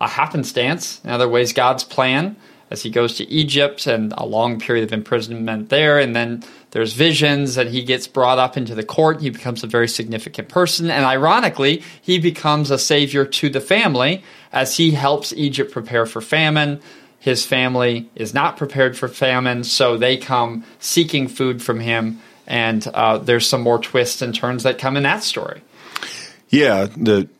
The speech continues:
Speaker 2: the Joseph story, much of it, uh, really almost all of it, biblically speaking, overlaps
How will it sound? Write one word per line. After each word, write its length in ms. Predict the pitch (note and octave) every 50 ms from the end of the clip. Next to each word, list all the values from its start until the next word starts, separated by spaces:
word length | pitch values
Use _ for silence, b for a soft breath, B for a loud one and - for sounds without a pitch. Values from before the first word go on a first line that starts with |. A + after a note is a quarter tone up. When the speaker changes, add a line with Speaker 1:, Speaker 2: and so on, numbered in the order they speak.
| _ -
Speaker 2:
the 160 | G#2 A2 G2
Joseph 440 | E2+ G#2+ A#2 A#2 A2 - - G#2 -
story, 760 | - - - A#2+ A2 G#2+ G#2+ G#2 G2+ G2+ G2 G2 G#2+ - - _ _ b b b b b b b b b b b _ _ - -
much 420 | - A2 A2 A#2 B2 B2 - -
of 140 | A2+ F#2 F#2
it, 220 | G2 F#2+ - - - _ _ _ _ _ _
uh, 220 | - G2+ G2+ F#2+ F#2+
really 360 | G2 A#2 A#2 B2 C3+ B2 A2
almost 420 | G#2 G2 G#2 G#2+ G#2+ G2+ - - -
all 300 | F#2+ G2 G#2+ A2 G#2 G2+
of 100 | F#2 E2
it, 420 | F#2 F#2 - - - _ E3+ C3+
biblically 500 | - G#2+ G#2 F#2+ G2 F#2+ - - G2 F2
speaking, 520 | - - - - F#2+ F#2 - F#2+ F2+ F2+ - -
overlaps 880 | G#2 G2+ F2+ G2+ F#2+ F#2 F2+ F#2 F#2 F#2 F2 - - - - - -